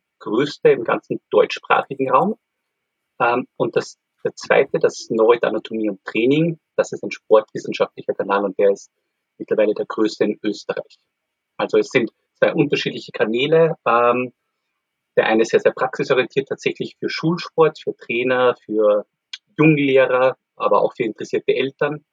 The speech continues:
Und das andere ist eher so für Sportwissenschaftler, Ärzte, Physiotherapeuten. Da geht's eher in die Anatomie,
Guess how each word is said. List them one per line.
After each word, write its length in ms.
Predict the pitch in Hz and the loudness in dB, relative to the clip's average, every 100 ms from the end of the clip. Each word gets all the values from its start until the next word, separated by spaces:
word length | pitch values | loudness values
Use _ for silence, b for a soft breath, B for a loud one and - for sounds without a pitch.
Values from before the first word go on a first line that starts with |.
| _ _ _ _ _ | _ _ _ _ _
Und 140 | - - | -6 -2
das 140 | - | -4
andere 560 | - 113 123 127 120 117 | -4 -2 2 2 4 2
ist 240 | 113 - - | 0 -8 -2
eher 200 | 107 107 | 2 2
so 200 | - 107 | 0 -4
für 380 | - 104 95 - _ _ _ _ - | 2 2 2 -2 _ _ _ _ -2
Sportwissenschaftler, 1200 | 104 - 110 110 107 101 _ _ 107 101 101 - | -2 -4 -8 -4 0 -2 _ _ -4 -2 -2 -2
Ärzte, 600 | 117 98 - - 107 104 - | 0 0 -2 -4 0 0 -2
Physiotherapeuten. 800 | 104 107 - 92 - 104 - _ _ - | -6 -6 0 0 0 -2 -4 _ _ -8
Da 80 | |
geht's 240 | - 107 - | -4 -6 -4
eher 220 | 104 95 | -2 -2
in 160 | 95 95 | -2 -6
die 240 | 98 95 | -6 -6
Anatomie, 540 | - 117 110 117 110 | -2 -2 -2 -4 -4